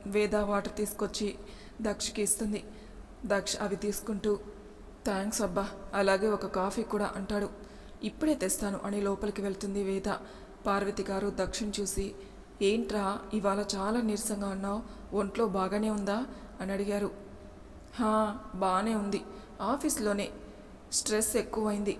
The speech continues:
అన్ని పనులు మేనేజ్ చేయలేకపోతున్నాను," అంటాడు దక్ష్. "అయ్యో, అవునా? పోనీ వేదను కూడా తీసుకెళ్ళు,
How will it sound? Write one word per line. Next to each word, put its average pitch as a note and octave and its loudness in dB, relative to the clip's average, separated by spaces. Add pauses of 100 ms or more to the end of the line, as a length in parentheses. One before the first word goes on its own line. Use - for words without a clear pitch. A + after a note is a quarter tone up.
అన్ని A#3+ 2
పనులు G#3 2
మేనేజ్ G3 0
చేయలేకపోతున్నాను," G3 0 (120)
అంటాడు G3 -2
దక్ష్. G3+ 0 (520)
"అయ్యో, G3+ 4 (420)
అవునా? G#3+ 4 (420)
పోనీ G#3+ 6
వేదను G#3+ 6
కూడా A#3 2
తీసుకెళ్ళు, G#3 2